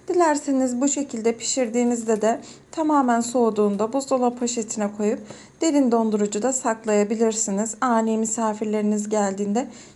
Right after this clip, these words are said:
çıkarıp ısıttığınızda çok lezzetli olacaktır. Tarifim tamdır. Açıklama kısmına ekliyorum. Güvenle tarifimi deneyebilirsiniz. Bakın inanılmaz güzel oldu.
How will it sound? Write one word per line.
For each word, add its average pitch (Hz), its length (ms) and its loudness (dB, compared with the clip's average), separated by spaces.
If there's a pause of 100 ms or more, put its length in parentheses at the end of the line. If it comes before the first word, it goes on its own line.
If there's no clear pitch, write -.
(100)
çıkarıp 233 460 -2
ısıttığınızda 233 840 0 (280)
çok 294 260 -2
lezzetli 226 560 2
olacaktır. 202 760 0 (420)
Tarifim 311 520 2
tamdır. 254 440 0
Açıklama 247 580 0
kısmına 208 500 -2
ekliyorum. 262 600 2
Güvenle 220 460 2
tarifimi 208 520 0
deneyebilirsiniz. 220 1080 0 (540)
Bakın 285 340 2
inanılmaz 254 680 2
güzel 208 260 -2
oldu. 202 560 2